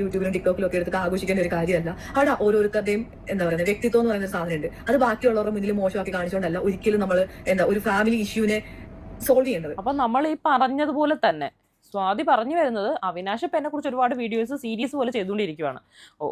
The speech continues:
Speaker 2: ഒരെണ്ണോട് നിർത്തും, കുറച്ച് കഴിയുമ്പോ പിന്നെ കുറച്ച് മാസം കഴിയുമ്പോ വീണ്ടും തുടങ്ങും. അങ്ങനെ തന്നെ ചെയ്തുകൊണ്ടിരിക്കണം. മാസങ്ങളായിട്ട് ഇവര് പിരിഞ്ഞ് താമസിക്കുക തന്നെയാണ്. എന്നിട്ട് ഇവര് ഇങ്ങനെ തന്നെ ചെയ്തുകൊണ്ടിരിക്കുവാണ്.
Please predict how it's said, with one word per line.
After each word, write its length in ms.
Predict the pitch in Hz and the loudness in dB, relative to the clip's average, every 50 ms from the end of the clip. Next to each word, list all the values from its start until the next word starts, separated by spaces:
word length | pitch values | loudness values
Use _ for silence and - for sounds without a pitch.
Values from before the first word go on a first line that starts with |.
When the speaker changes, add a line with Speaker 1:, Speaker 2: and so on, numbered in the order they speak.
| 160 | -4
Speaker 2:
ഒരെണ്ണോട് 320 | 151 143 160 185 196 196 220 220 254 | -4 -4 -4 -4 -4 -2 -2 -2 -2
നിർത്തും, 340 | 254 226 202 - _ 233 240 233 | -4 -4 -6 -6 _ -4 -2 0
കുറച്ച് 220 | 226 220 - 240 | 0 0 0 -2
കഴിയുമ്പോ 200 | 214 214 247 254 - | -4 -4 -4 -6 -6
പിന്നെ 200 | 220 180 180 185 | -6 -6 -6 -4
കുറച്ച് 260 | 185 208 202 - - | -4 -4 -4 -4 -2
മാസം 240 | 240 226 233 233 240 | -2 -2 -2 -2 -4
കഴിയുമ്പോ 180 | 226 233 247 240 | -6 -6 -4 -4
വീണ്ടും 280 | 247 208 214 214 240 196 247 | -4 -4 -2 -4 -2 -2 -2
തുടങ്ങും. 300 | 214 196 202 240 262 277 | -2 -2 -2 -4 -4 -6
അങ്ങനെ 280 | 214 170 165 175 190 208 | -6 -6 -4 -4 -4 -4
തന്നെ 200 | 220 226 247 285 | -2 -2 -4 -4
ചെയ്തുകൊണ്ടിരിക്കണം. 640 | - 294 214 208 214 214 208 180 180 185 175 165 170 | -2 -2 -2 -2 -2 -4 -4 -6 -6 -8 -10 -8 -8
മാസങ്ങളായിട്ട് 520 | 165 165 170 - 180 190 214 226 233 285 | -8 -8 -6 -8 -4 -2 0 0 0 0
ഇവര് 120 | 254 277 240 254 | -4 -6 -6 -8
പിരിഞ്ഞ് 300 | 254 233 254 269 302 294 | -8 -6 -6 -4 0 2
താമസിക്കുക 480 | 285 247 240 240 233 - 233 233 262 | 2 2 2 0 -4 -8 -6 -4 -4
തന്നെയാണ്. 240 | 220 214 202 185 170 | -4 -4 -4 -6 -6
എന്നിട്ട് 360 | 165 180 208 240 302 294 - | -8 -8 -8 -8 -6 -6 -4
ഇവര് 180 | 359 330 311 311 277 | -6 -6 -6 -6 -8
ഇങ്ങനെ 160 | 262 254 254 | -6 -6 -4
തന്നെ 140 | 247 240 247 - | -4 -4 -4 -6
ചെയ്തുകൊണ്ടിരിക്കുവാണ്. 640 | 214 196 190 190 196 180 160 147 160 156 156 165 196 | -6 -4 -4 -6 -6 -6 -8 -4 -2 -2 -2 -2 -2